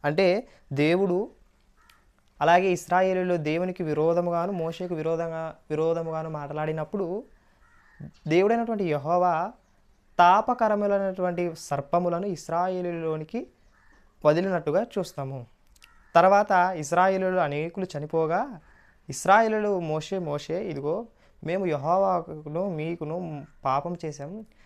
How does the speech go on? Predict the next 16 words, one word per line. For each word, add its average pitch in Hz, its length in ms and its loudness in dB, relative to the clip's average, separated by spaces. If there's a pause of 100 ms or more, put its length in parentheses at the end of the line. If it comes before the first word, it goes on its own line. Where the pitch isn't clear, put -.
(200)
కాబట్టి 170 600 -4 (580)
మా 165 120 4
నిమిత్తము 208 640 -2 (180)
దేవుణ్ణి 170 440 -2
వేడుకొనమనగా 170 1000 -4 (140)
వేడుకుంటారు. 156 760 -4 (280)
ప్రభువు 170 360 0
సెలవిచ్చిన 151 420 -8
ప్రకారము, 147 720 -6 (480)
ఇదిగో 156 520 -2 (240)
ప్రతివాడును 156 540 2
బ్రతుకున్నట్లును, 160 760 -4 (960)
ఇదిగో 202 320 6
ఒక 196 240 4 (1500)
ఇత్తడి 269 300 2
సర్పమును 220 420 0